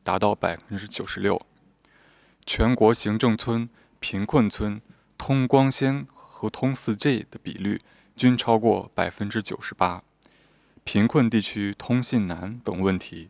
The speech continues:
得到了历史性的解决，为全面提升教育数字化水平奠定了坚实基础。截至二零二零年底，全国中小学互联网接入率已经达到百分之百，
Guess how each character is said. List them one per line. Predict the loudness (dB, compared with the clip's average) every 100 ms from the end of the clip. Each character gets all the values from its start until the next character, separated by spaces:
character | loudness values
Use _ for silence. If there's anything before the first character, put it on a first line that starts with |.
| _
得 | 0
到 | 2 0
了 | 4
历 | 4
史 | 4 0
性 | -4 -4
的 | -4
解 | -6 -10
决， | -10 -14 -16 _ _ -20 -20 _
为 | 4 4
全 | 4 6
面 | 6 6
提 | 2 -2
升 | 0 2
教 | 4 4
育 | 2
数 | -2 -2
字 | -4
化 | -4 -4 -4
水 | -8 -10
平 | -12 -12 -20 _ _
奠 | 0 2
定 | 2 -2
了 | -6
坚 | -2 -2
实 | -2 -8
基 | -6 -8
础。 | -8 -16 _ _ _ _ _ _ _ _ _
截 | 2 4
至 | 6 6
二 | 6 6
零 | 2 4
二 | 4
零 | 4 0
年 | 0 -2
底， | -4 -12 _ _ _ _ _ _ -6
全 | 2 4 4
国 | 4 2
中 | 2 0
小 | 2 -4
学 | -4 -8 -10
互 | 0 4
联 | 6 4
网 | 2 -4 -4
接 | -2
入 | 0 -2
率 | -2 -6 -6
已 | -8
经 | -6
达 | -2 0
到 | 2 2
百 | 0 -4
分 | -8
之 | -4 -2
百， | -2